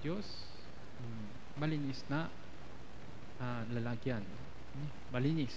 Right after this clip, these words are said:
Yung pang dap-, ah, pinaka-issue ngayon, banal na pamumuhay, ang karunungan buhat sa itaas, una ay malinis, saka mapagpayapa, banayad,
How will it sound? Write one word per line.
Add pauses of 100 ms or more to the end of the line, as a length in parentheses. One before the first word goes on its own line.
(1300)
Yung
pang
dap-,
ah,
pinaka-issue (320)
ngayon, (640)
banal
na
pamumuhay, (480)
ang
karunungan
buhat
sa
itaas, (640)
una
ay (540)
malinis,
saka (400)
mapagpayapa, (720)
banayad,